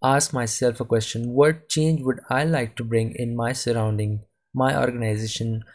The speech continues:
or the education system? I think there are many things that are around us that needs alteration. And if we talk about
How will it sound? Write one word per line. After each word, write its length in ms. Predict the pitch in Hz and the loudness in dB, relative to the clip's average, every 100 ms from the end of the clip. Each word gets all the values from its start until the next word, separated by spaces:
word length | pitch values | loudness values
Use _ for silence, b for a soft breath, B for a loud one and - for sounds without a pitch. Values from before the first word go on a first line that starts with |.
| B B B - | B B B 2
or 220 | 120 117 | 6 6
the 240 | 120 - 127 | 4 -2 -2
education 540 | 120 131 120 120 127 | -2 -2 -4 -2 -6
system? 540 | - 113 - 117 117 - | -6 -6 -4 -6 -4 4
I 100 | 139 | 4
think 300 | 143 175 156 | 4 2 4
there 180 | 143 143 | 6 6
are 100 | 135 | 4
many 360 | 127 127 127 | 2 0 0
things 300 | 131 123 117 | -2 -2 -2
that 200 | 110 107 | 0 2
are 180 | 107 104 - | 2 0 0
around 340 | 107 107 104 | 0 0 0
us 160 | 107 - | -4 0
that 200 | 110 107 | 0 0
needs 460 | 113 113 110 - - - | -2 -2 -2 -6 -6 -2
alteration. 680 | 110 - 107 107 - 117 - | -2 0 -2 -2 -4 -6 -4
And 240 | 117 117 - _ - | -4 -4 -10 _ -6
if 340 | 135 127 - | -2 -2 -4
we 260 | 139 151 151 | -2 0 0
talk 300 | 143 139 135 | 2 0 2
about 400 | 139 131 131 131 | 4 6 4 0